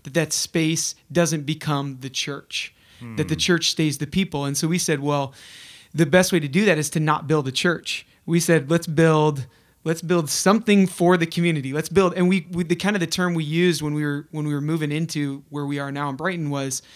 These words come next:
Speaker 1: "What if we built a community center? What if we gave a gift to the community? What would they want?" And so we just, we just kind of polled the community and said, "What do you want? What, what is your, what does the community not offer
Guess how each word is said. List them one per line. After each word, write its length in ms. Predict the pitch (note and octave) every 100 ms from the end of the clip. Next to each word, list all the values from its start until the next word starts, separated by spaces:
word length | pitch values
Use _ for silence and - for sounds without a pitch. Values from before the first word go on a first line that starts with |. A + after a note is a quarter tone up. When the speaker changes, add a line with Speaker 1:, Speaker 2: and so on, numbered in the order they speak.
| - - - -
Speaker 1:
"What 140 | E3+
if 80 | G#3
we 180 | G3+ F3
built 440 | C3 E3+ D#3+ D#3+ -
a 100 | D#3+
community 440 | D3 D3+ D#3+ D#3 D3
center? 280 | - D3+ D3
What 120 | G3+
if 60 |
we 60 | A3
gave 200 | E3+ F3
a 40 | C3
gift 500 | A#2+ D#3+ F3 - - -
to 100 | E3+
the 120 | D3+
community? 640 | D#3+ D#3+ D3 B2+ C#3 D3 _ -
What 120 | F3
would 120 | F3
they 80 | D#3
want?" 240 | D#3 D#3+ D#3
And 80 |
so 100 | -
we 80 | F3
just, 300 | E3 F#3+ - _ _ _ -
we 160 | E3+ F#3
just 420 | G3+ - _ -
kind 160 | F3
of 80 | F3
polled 300 | - D#3+ E3+
the 80 | E3+
community 340 | E3+ E3 G3+
and 100 | D3
said, 160 | C#3 D3+
"What 120 | D3
do 40 | D#3+
you 120 | D#3+
want? 260 | D#3 E3 - -
What, 220 | D3+ D3+ E3
what 160 | D#3
is 180 | F3 D3+
your, 100 | D#3+ D3+
what 80 | D#3
does 100 | E3+
the 60 |
community 320 | E3 F3 E3 D3
not 260 | C#3+ E3 F3
offer 500 | D3 C#3 D3 D#3